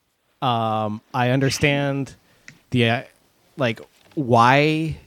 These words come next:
it was used. I was, I tried to read as much of this as I could because I know it, it's got some support out there among fans,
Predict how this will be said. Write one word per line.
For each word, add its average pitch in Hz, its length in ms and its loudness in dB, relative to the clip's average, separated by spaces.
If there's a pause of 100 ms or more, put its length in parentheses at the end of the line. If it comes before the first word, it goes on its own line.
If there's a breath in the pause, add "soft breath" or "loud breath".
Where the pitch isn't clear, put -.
(140)
it 160 140 -4
was 165 180 -2
used. 185 300 0
I 135 120 4
was, 143 280 2
I 147 100 6
tried 185 340 2
to 180 60 2
read 151 220 4
as 127 140 -6
much 135 360 0
of 131 180 -4
this 127 260 -4
as 120 120 -4
I 110 100 0
could 113 280 0
because 110 340 -2
I 120 160 -4
know 143 400 6 (320)
it, 127 160 -12 (280)
it's - 180 -10
got 135 320 2
some 131 160 -2
support 131 480 2
out 131 220 -4
there 139 220 2
among 143 340 2
fans, 160 440 0